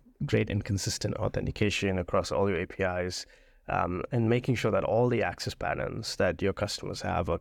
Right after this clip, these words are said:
consistent across all of your products. Um, I think, you know, w-, we did this at LiveRamp,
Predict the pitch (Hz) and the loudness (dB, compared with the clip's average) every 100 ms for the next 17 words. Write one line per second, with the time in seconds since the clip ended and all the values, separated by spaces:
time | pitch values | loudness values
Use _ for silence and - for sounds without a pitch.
0 | - 85 - - - 92 - 87 - 76 | -2 -2 -2 -4 -4 -6 -2 -2 0 0
1 | 95 - - - - - - - _ _ | 0 -2 -4 -2 -2 -2 -6 -10 _ _
2 | - - - 80 - 101 117 101 101 95 | -20 -12 -6 -4 -2 0 0 2 2 4
3 | 95 98 - - - - 110 - 107 120 | 4 2 -6 -12 -12 -10 -6 -2 0 2
4 | 113 113 95 - 80 113 117 113 101 | 2 2 0 0 2 4 4 4 2